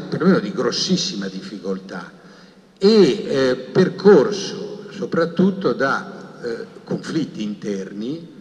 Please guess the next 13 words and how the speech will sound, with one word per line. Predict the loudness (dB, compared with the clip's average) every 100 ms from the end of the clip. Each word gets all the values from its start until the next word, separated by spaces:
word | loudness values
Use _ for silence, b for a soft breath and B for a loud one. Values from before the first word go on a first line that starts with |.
| B B -14
eh, | -8 -4 -2 -2 -2 -2 -2 -2 -4 0
molto | 0 0
grossi | -4 -6 -8 -12 -14
che | 0 2
lo | 4 0
stanno | -4 -4 -2 -2
paralizzando, | -2 -4 -8 -6 -4 -4 -10 -16 -6
che | -6
pa-, | -6 -10 -8
ne | -6 -4
paralizzano | -2 -2 -2 -2 -6 -2 0 2 2 0 -4
la | -8 -6 -4 -4 -4
ripresa. | -8 -4 -2 -2 -6